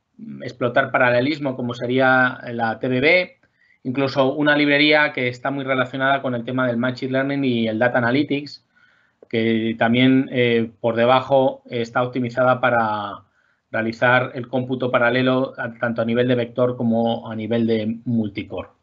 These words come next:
¿vale? Y luego tendríamos la segunda versión, que sería la versión profesional, que incorporaría las herramientas de,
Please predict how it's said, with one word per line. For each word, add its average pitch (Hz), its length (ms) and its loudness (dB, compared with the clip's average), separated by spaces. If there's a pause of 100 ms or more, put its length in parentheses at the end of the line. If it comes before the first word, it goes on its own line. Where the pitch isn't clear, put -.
(160)
¿vale? - 180 -12 (720)
Y 135 80 -2
luego 151 180 6
tendríamos 151 340 4
la 139 120 4
segunda 147 340 0
versión, 160 380 0
que 170 100 -6
sería 139 220 -2
la 135 80 4
versión 131 300 -4
profesional, 143 600 -2
que 151 100 -8
incorporaría 131 640 0
las 127 200 0
herramientas 127 560 -4
de, 123 340 0